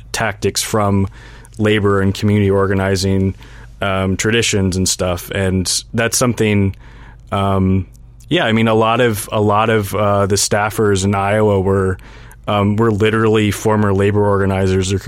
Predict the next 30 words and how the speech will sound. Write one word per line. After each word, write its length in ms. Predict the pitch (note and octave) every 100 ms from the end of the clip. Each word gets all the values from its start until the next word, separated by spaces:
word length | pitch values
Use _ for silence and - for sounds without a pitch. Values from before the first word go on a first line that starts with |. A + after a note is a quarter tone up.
| -
or 140 | G#2 F#2+
community 400 | G2+ G2+ G2 G2
organizers. 840 | A#2 A2 F2+ F2+ F#2 F#2+ - - -
Um, 400 | G2 F#2+ F#2+ F#2 - - - - G#2+
and 120 | G#2
so 140 | A#2
they, 260 | A2+ A2 G2+
they 260 | G#2 G#2+
actually, 360 | G#2+ G#2 - G#2
like, 180 | G2 G2
understand 600 | G2+ G2 - G#2 G2+ G2+
how 140 | G2
to, 280 | F#2+ F#2 F#2 - - - - - -
um, 400 | G2 F#2+ F#2+ G2
how 140 | -
to 80 | G#2
do 180 | F#2+ G#2
politics 560 | - B2 C3 - F#2+ F#2
in 60 |
this 200 | F#2+ -
way. 200 | G#2 F#2+
And 80 | G2+
that's 140 | G#2 -
just, 180 | A2
like, 160 | A2 G2
the 60 | G#2+
sort 180 | A2+ G2
of 60 |
common 380 | - G2+ G2+ F#2+
sense, 460 | - G#2 G2 -